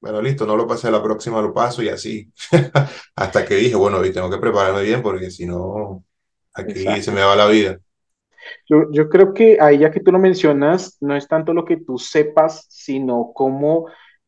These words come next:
Speaker 2: interiorizas la estructura. Eh, por
Speaker 1: Exacto.
Speaker 2: ejemplo, aquí, aquí yo, por ejemplo, voy a meter, o bueno, voy a señalar la importancia, por ejemplo, ya cuando tú pasas tu examen en intex, viene la parte de, eh, las, eh, la simulación de entrevista, la de entrevista con Alex Ariza,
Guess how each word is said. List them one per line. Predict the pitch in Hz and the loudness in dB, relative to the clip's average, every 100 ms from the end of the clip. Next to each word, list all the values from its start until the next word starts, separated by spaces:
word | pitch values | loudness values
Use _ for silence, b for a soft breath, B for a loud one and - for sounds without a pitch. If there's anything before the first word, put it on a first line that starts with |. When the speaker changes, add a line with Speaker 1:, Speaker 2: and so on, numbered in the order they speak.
| - - | -20 -14
Speaker 2:
interiorizas | 143 156 156 147 131 147 139 | -10 -2 0 2 0 -4 0
la | 156 | 0
estructura. | 151 131 - - 139 117 - _ _ _ | -2 -10 -10 -4 -2 -2 -6 _ _ _
Eh, | 120 123 123 - | -2 2 2 0
por | 127 | -6
Speaker 1:
Exacto. | |
Speaker 2:
ejemplo, | 139 151 | -2 -2
aquí, | 151 - 147 147 151 | -2 -4 -6 -6 -6
aquí | 135 139 156 | -10 -10 -8
yo, | 151 | -6
por | 156 180 | -2 -4
ejemplo, | 156 143 143 151 B B B _ _ | -4 -4 -2 -2 B B B _ _
voy | 135 156 | 2 2
a | 156 | 2
meter, | 170 165 135 131 131 - _ _ _ - | -2 0 2 2 -2 -12 _ _ _ -8
o | 135 | -4
bueno, | 135 135 | -2 -4
voy | 123 127 | -4 -4
a | |
señalar | 127 156 151 135 | -6 -4 -2 -4
la | 123 | -4
importancia, | 120 151 139 120 117 135 147 147 | -6 -6 -4 -6 -6 -4 -4 -4
por | 120 | -10
ejemplo, | 120 117 | -12 -10
ya | 110 113 | -8 -8
cuando | - 160 165 | -6 -6 -6
tú | - | -6
pasas | 123 135 | -8 -8
tu | - | -10
examen | - 117 117 | -6 -4 -2
en | 123 | -2
intex, | 120 147 147 | -2 -4 -2
viene | 117 117 | -2 0
la | 127 | 0
parte | 117 110 - | 0 -2 -2
de, | 113 123 131 B B B | 0 0 0 B B B
eh, | - 113 113 107 107 107 | -4 -2 0 -2 -4 -6
las, | 107 113 110 107 101 - - | -4 -2 -2 -2 -6 -14 -18
eh, | 104 110 107 | -12 -10 -6
la | 117 | -6
simulación | 127 131 127 123 120 | -4 -2 -2 -4 -2
de | 131 | 2
entrevista, | 143 - 120 117 | 2 2 -2 -2
la | 117 113 | -4 -2
de | 127 | -4
entrevista | 120 117 113 113 | -4 -6 -6 -8
con | - 139 | -6 -2
Alex | 120 110 - | 0 0 0
Ariza, | 131 117 - 120 | 0 0 -4 -6